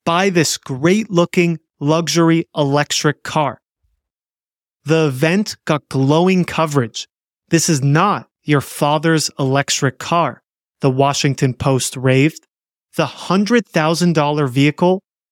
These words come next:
with its sports car looks is more Ferrari than Prius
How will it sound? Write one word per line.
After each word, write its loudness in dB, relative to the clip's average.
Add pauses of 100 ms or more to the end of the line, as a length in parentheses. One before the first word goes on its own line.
with 0
its 0
sports 0
car 0
looks 0 (360)
is -2
more 2
Ferrari 0 (320)
than 0
Prius -2